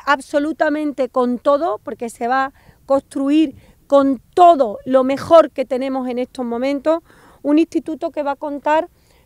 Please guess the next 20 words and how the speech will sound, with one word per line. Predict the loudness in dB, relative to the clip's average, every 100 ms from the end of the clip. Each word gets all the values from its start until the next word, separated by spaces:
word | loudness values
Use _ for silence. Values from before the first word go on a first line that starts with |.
| _
con | -2
más | 0 -2
de | -4
seiscientos | -6 -4 -6 -6 -6 -4 -2 -2
veinte | -2 -4 -4 -4 -4 -4 _ _ _ _
puestos | 2 2 2 -2 0 0 -4 _
escolares | -6 -6 -4 -4 0 2 0 -2 -4
en | -6 -4
el |
instituto, | -8 -8 -10 -6 -6 -6 -8 -10 _ _ -20 _
un | -6 -6
presupuesto | -4 -6 -6 -8 -2 -2 -2 -4 -2 -2 -8 _ _
de | -4 0 2
más | 0 -4
de | -4 -6
seis | -4 -2 0 0 -2
millones | -2 0 -2 -2 -2
y | -4
medio | -2 -2 -2 -2 -2 -4 -8 _
de | -12 -2 -2